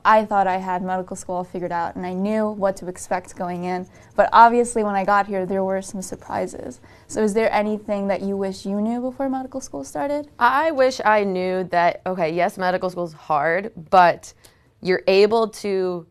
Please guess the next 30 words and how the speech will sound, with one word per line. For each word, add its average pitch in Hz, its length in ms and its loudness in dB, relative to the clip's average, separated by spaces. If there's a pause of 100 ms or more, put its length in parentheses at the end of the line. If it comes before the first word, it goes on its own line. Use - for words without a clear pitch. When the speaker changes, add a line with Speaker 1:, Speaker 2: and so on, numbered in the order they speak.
(160)
Speaker 2:
kind 175 360 -4
of 170 100 -4
do 165 100 -4
it 165 80 -4
all. 147 160 -2
You're 147 120 -6
able 170 220 -4
to 185 40 -4
have 175 120 -6
time 170 200 -6
for 165 80 -10
your 175 80 -4
friends 170 200 -6
and 165 100 -10
family, 156 500 -8
you're 156 160 -6
able 165 300 -6
to 160 440 -10 (280)
have 214 140 0
a 233 60 -2
social 196 360 -2
life, 170 460 -2 (320)
and 175 340 -4
you're 170 80 -8
not 165 340 -6
constantly 160 460 -10 (260)
study, 160 260 -2
studying 185 400 0
twenty-four 160 380 -8
seven. - 420 -10